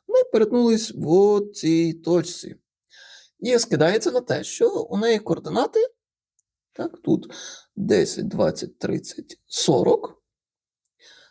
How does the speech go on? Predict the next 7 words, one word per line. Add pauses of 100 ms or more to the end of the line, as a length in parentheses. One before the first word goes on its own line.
(160)
Так, (360)
а
тут (520)
десять,
двадцять, (140)
тридцять. (2500)
Так,